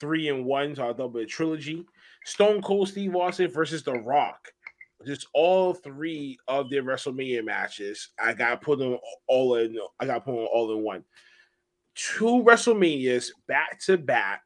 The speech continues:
I mean, two, two WrestleManias, main event, Stone Cold Steve Austin wins. But that was the match of the night. It,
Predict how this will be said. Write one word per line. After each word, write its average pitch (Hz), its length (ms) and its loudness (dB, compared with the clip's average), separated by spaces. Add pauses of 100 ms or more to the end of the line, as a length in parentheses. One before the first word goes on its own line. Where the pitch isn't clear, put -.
I 160 60 0
mean, 170 180 4
two, 269 460 4
two 311 260 12
WrestleManias, 196 880 4 (920)
main 170 240 6
event, 156 360 2 (1200)
Stone 202 280 2
Cold 190 120 -2
Steve 180 160 -4
Austin 156 300 2
wins. 95 360 -6 (440)
But 139 240 4
that 160 240 8
was 170 200 0
the 156 100 0
match 139 540 -2
of 151 200 4
the 143 100 0
night. 131 360 0
It, 135 160 -6